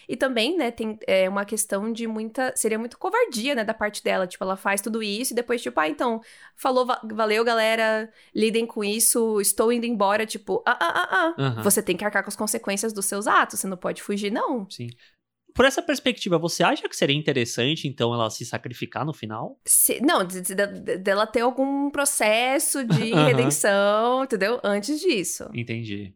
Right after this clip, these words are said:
Speaker 1: Porque eu acho que, né, nesses próximos episódios aí, eles vão ter que fazer alguma coisa juntos e tal.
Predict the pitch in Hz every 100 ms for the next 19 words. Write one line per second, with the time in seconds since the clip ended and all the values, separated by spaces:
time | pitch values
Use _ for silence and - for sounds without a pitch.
0 | _ 196 190 196 - 226 202 196 - -
1 | _ _ 180 185 190 185 180 - 175 -
2 | 175 185 175 170 202 220 196 202 214 208
3 | 208 240 247 254 240 254 254 220 - 220